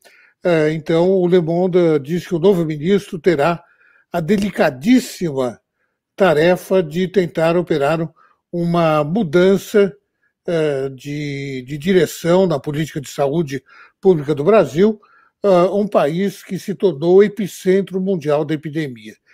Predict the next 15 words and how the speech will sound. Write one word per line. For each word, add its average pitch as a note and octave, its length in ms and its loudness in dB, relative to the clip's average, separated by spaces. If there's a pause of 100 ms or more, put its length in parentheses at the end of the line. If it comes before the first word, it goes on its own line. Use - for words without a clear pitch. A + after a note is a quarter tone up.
(540)
Eh, F3+ 380 4
isso G3+ 280 -4
é, A3 60 6 (240)
é E3 80 -2
muito A3+ 260 0
importante F#3 640 -2 (440)
porque G3 400 2
o, F3+ 640 -2
o, D3 500 -8
essa E3+ 260 -2
frase, B2 460 -8
porque G#3+ 300 -2
o B3+ 140 4
mundo G#3 480 2
está D3+ 400 -2